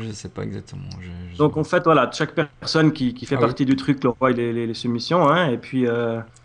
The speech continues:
Speaker 2: et puis du coup, tu peux t'en apercevoir que, bah, en Suisse, on en a trois, hein.
Speaker 1: Oui.
Speaker 2: On en a un à Genève, un à Lausanne et un à Zurich.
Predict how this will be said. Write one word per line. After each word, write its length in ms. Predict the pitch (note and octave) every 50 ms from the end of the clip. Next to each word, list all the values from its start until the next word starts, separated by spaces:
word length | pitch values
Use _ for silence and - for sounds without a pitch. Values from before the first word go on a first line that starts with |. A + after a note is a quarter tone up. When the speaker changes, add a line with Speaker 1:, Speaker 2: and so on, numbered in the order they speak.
| _ _ _
Speaker 2:
et 60 | C3 -
puis 120 | - F#3
du 120 | E3 D#3+
coup, 140 | D#3 - G3+
tu 120 | G3+ - C3
peux 360 | - C#3+ D3+ E3 E3 D3+ C3
t'en 140 | - C#3+ C#3
apercevoir 460 | C#3+ C#3 D3 C#3 - - D3+ F3 E3+ -
que, 80 | D3
bah, 100 | B2+ C3
en 80 | B2+ C3
Suisse, 220 | B2+ - F3+ -
on 80 | F#3 D3
en 80 | C3+
a 80 | A#2+ G#2+
trois, 360 | - - A#2+ B2 D#3 C#3 A2 A#2+
hein. 100 | F3 F#3+ - - -
Speaker 1:
Oui. 60 | C3+ D#3 - - - -
Speaker 2:
On 80 | B2
en 160 | B2 A#2+ A2+ A2+
a 20 | A2
un 140 | C#3 F3 E3+
à 60 | D#3+ C#3+
Genève, 500 | A#2+ C3 C3+ C#3 C#3 C3+ B2 G#2+ G#2+ G2+ - - - - - -
un 220 | F3 E3+ E3+ E3+ -
à 60 | E3
Lausanne 600 | D#3 D#3 D#3 D3 D3 D3+ D3+ D3+ D3+ C#3+ C3+ B2+ A#2+ A#2
et 80 | A#2+ C#3
un 120 | D3+ D3
à 120 | C3 A#2+ A2+
Zurich. 440 | A2+ C3 C3+ C#3+ G3 G#3 - -